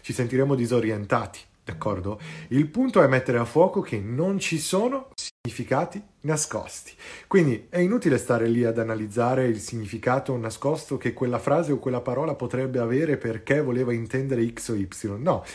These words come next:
se ha detto così è perché è così. Però in tutto questo serve poi una coerenza fattuale, esperienziale, quindi se io ti dico che ti voglio bene ma poi tu non mi cerchi mai, c'è un'incongruenza.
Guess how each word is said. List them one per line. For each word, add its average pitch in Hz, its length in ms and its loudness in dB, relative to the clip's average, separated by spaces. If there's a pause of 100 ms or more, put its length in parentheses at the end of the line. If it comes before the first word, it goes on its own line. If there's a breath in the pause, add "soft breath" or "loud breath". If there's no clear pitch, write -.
(100)
se - 140 -2
ha 127 40 6
detto 196 240 4
così 214 420 2
è 131 100 -6
perché 120 300 -2
è 143 80 0
così. 90 420 -8 (1120 loud breath)
Però 160 340 10
in 190 100 4
tutto 156 220 4
questo 190 360 4
serve 170 440 6
poi 170 220 4
una 139 140 -2 (120)
coerenza 190 480 8
fattuale, 139 680 8
esperienziale, 139 800 4
quindi 123 260 -2
se 139 140 2
io 190 100 4
ti 143 100 -2
dico 147 220 4
che 139 160 2
ti - 80 -4
voglio 139 320 6
bene 120 320 6
ma 104 140 -4
poi 123 180 0
tu 147 160 2
non 117 140 -2
mi 113 100 -2
cerchi 120 400 2
mai, 143 460 4
c'è 135 280 4
un'incongruenza. 151 1200 4